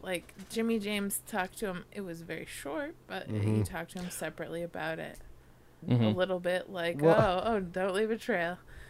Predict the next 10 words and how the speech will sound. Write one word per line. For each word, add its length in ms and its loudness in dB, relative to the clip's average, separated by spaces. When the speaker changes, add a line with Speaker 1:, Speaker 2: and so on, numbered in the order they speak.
Speaker 3:
Yeah. 200 6
Speaker 1:
So 280 4
<laughs> 80 8
Speaker 2:
Well, 160 10
it's, 340 0
it's, 240 4
it's, 240 6
it's 260 6
interesting 580 10
'cause 360 8